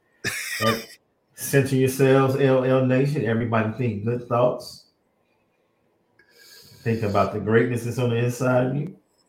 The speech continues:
Speaker 1: Yeah, let me clean this up. Give me a second. Hold on.
Speaker 2: Focus on that.
Speaker 1: <laughs>
Speaker 2: We're gonna get Left an opportunity to clean up. And we're gonna focus on the next national championship in Notre Dame. We're gonna focus on a Notre Dame player standing in New York,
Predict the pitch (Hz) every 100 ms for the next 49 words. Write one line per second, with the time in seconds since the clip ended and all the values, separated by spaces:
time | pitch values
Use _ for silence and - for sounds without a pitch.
0 | _ 147 151 139 175 190 - 160 127 113
1 | - - 98 117 135 110 - - - -
2 | 98 - - - 120 123 127 120 135 127
3 | 131 135 156 - - _ _ _ - -
4 | - 359 123 117 107 110 107 113 120 -
5 | 120 117 113 - 135 123 107 - 139 135
6 | 131 135 143 - - - _ _ _ _
7 | 339 - _ - _ _ - _ - 107
8 | 110 110 104 127 120 110 - 117 110 104
9 | 95 - _ _ 98 104 113 113 113 110
10 | 104 101 - 120 113 113 110 113 110 107
11 | 110 107 95 104 107 113 123 127 - _
12 | _ _ _ _ _ _ _ _ _ _
13 | _ 104 101 95 90 113 101 - - 101
14 | 92 101 104 98 101 98 98 113 98 95
15 | - 110 101 101 95 98 95 98 117 131
16 | 135 - -